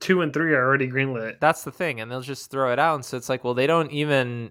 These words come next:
Speaker 2: it doesn't even have to be that good because it's almost not, like, earning its place, if that makes sense. Or at least that's how I feel. I feel like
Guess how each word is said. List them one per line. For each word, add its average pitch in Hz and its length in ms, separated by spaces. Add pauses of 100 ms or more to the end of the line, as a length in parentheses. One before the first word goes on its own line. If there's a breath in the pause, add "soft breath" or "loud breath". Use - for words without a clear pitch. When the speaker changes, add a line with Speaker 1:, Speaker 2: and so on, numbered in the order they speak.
Speaker 2:
it 135 120
doesn't 165 260
even 139 180
have 127 280
to 120 100
be 113 180 (140)
that 113 400
good 117 580 (460)
because 123 240
it's 127 160
almost 139 280
not, 139 140
like, 120 220
earning 123 260
its 98 160
place, - 540
if - 160
that 127 200
makes 107 220
sense. 107 260
Or 160 60
at 170 60
least 208 180
that's 185 160
how 147 140
I 120 120
feel. 107 280
I 107 80
feel 135 220
like 131 340